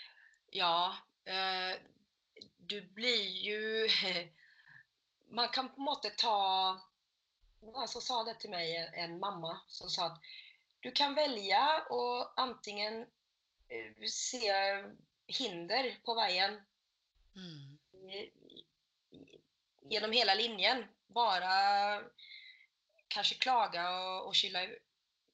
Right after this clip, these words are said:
Speaker 1: ja, motarbeta systemet, og, eller du kan velge å bli passager og sette deg inn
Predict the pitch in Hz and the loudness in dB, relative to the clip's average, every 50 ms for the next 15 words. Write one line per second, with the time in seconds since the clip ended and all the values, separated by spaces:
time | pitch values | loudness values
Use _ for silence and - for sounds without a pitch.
0 | _ - - - 226 233 233 240 - - - _ _ _ _ _ _ _ _ _ | _ -6 -2 2 4 4 2 2 -2 -8 -14 _ _ _ _ _ _ _ _ _
1 | _ 233 233 233 208 - 180 170 165 180 185 170 - - 208 202 - 226 214 - | _ -6 -6 -6 -4 -4 -2 -2 -2 -2 -4 -4 -4 -4 -2 -2 -2 -2 -2 0
2 | - 247 208 175 170 175 175 170 - - - 180 180 180 180 180 180 185 180 _ | 2 2 2 2 0 -2 -6 -10 -8 -6 -4 -2 -2 0 0 -2 -4 -6 -8 _
3 | _ _ _ _ _ _ - - - - - _ - 247 269 254 240 - - 254 | _ _ _ _ _ _ -20 -20 -20 -20 -12 _ -4 -4 -2 -2 -2 -2 -2 -2
4 | 254 247 254 247 220 180 175 180 180 185 190 - - 190 190 190 185 180 180 175 | 0 0 0 0 0 0 0 2 2 2 2 0 -2 -4 -4 -4 -4 -4 -6 -6
5 | 180 170 156 185 156 - 214 208 277 320 302 262 233 220 214 208 208 208 208 - | -8 -8 -8 -8 -4 -2 2 4 4 4 4 4 2 2 0 0 -2 -2 -4 -10
6 | _ _ _ _ _ _ _ _ _ _ - - - 214 - 208 - 208 226 - | _ _ _ _ _ _ _ _ _ _ -8 -6 -4 -4 -4 -4 -6 -6 -8 -12
7 | - _ - 254 254 247 254 254 247 | -10 _ -2 -2 -2 -2 -4 -8 -8